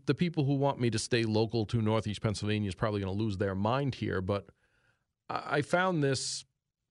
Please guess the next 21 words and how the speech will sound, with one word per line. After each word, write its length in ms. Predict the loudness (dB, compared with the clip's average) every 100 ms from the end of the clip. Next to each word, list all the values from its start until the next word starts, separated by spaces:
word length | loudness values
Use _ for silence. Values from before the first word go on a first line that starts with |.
| _ -20 -10
kind 240 | -2 0 0
of 280 | -4 -14 _ _ _ _ _ _ _ _ _ _ _ _ -2
one 180 | 0 2
of 80 | 2
those 160 | 2
shake 320 | 0 0 0
your 120 | -4 -4
head 180 | -4
moments, 340 | -4 -4 -4 -2
and 140 | -2
it's, 160 | -2 -2
it 180 | -2 0
was 220 | -2 -2
posted 480 | -2 0 2 0 2
in 80 |
our 180 | 2 2
newspaper 480 | 2 0 2 2 2
here, 320 | 2 0 -2 -6 -20 _ _ _
the 80 | -2
Times 320 | 0 0 0
Tribune. 540 | -2 0 0 0 0